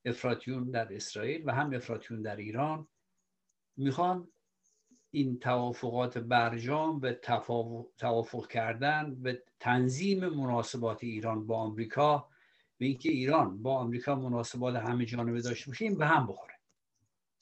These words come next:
اینا همه اینو می‌خوان. می‌خوان این به هم بخوره. و در بیانیه‌ای، در، اه، نوشته‌ای، در گفتاری که این مسائل توضیح داده نشه،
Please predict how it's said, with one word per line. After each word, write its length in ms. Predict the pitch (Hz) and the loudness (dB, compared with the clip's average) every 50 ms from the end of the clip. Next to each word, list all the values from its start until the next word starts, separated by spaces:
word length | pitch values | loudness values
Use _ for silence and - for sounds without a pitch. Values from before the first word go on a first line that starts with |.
| _ _ _ _ _ _ _ _ _ _ _ _ _ | _ _ _ _ _ _ _ _ _ _ _ _ _
اینا 240 | - 123 147 165 160 | -6 -4 -4 -4 -4
همه 240 | 143 156 160 170 185 | -4 -6 -6 -4 -4
اینو 200 | 185 160 135 107 | -4 -4 -4 -4
می‌خوان. 320 | 98 - - - - _ _ _ _ _ _ _ _ _ _ _ _ - | -6 -10 -16 -20 -20 _ _ _ _ _ _ _ _ _ _ _ _ -8
می‌خوان 160 | - 147 156 | -4 -2 0
این 120 | 165 151 131 | 0 2 2
به 60 | 120 | 2
هم 220 | 117 117 101 - - | 2 0 -2 -2 -10
بخوره. 240 | - - _ _ _ _ _ _ _ _ _ _ - - - - - _ _ _ _ _ _ - | -20 -20 _ _ _ _ _ _ _ _ _ _ -20 -20 -20 -20 -20 _ _ _ _ _ _ 2
و 320 | 135 143 151 151 151 147 147 - _ _ _ _ _ _ _ _ _ - | 6 6 8 8 6 4 2 -4 _ _ _ _ _ _ _ _ _ 2
در 200 | 123 139 143 143 | 6 6 6 6
بیانیه‌ای، 960 | 143 135 131 143 147 147 147 151 151 147 147 147 160 170 185 190 156 131 117 110 | 6 4 6 6 6 6 6 4 2 2 0 0 0 0 0 0 0 -2 -4 -2
در، 240 | 120 127 131 131 | 0 2 2 2
اه، 120 | 131 135 143 147 131 - - - - 147 139 131 135 135 135 135 139 147 | 0 -2 -8 -10 -12 -14 -14 -16 -10 -8 -4 -4 -2 -2 -4 -4 -6 -8
نوشته‌ای، 840 | 143 143 131 127 127 127 127 120 - - - 175 156 139 117 110 110 | -6 -2 0 0 4 4 4 2 2 2 2 4 4 4 2 -2 0
در 260 | 110 123 120 120 123 | 2 4 4 4 4
گفتاری 800 | 123 131 127 123 - - - 170 180 180 170 147 117 98 98 - _ _ _ _ _ _ _ _ _ - | 2 2 0 0 -2 -2 0 2 4 6 6 4 4 0 -2 -8 _ _ _ _ _ _ _ _ _ -10
که 420 | - - 165 156 - - - - _ _ _ _ _ _ _ _ _ _ _ _ _ _ - | 2 6 8 8 8 6 0 -10 _ _ _ _ _ _ _ _ _ _ _ _ _ _ -2
این 220 | - 202 202 196 | 2 2 2 4
مسائل 600 | 180 143 135 120 - - 139 123 151 175 170 123 - | 4 4 2 2 2 -2 -2 0 0 0 -2 -2 -6
توضیح 520 | - - - 135 131 131 131 135 170 156 | -6 0 2 4 4 4 2 2 0 2
داده 300 | 120 123 123 120 113 120 | 2 2 2 2 2 0
نشه، 600 | 117 117 117 113 113 - - 160 170 170 165 - | 0 2 2 2 2 2 2 2 2 2 -2 -8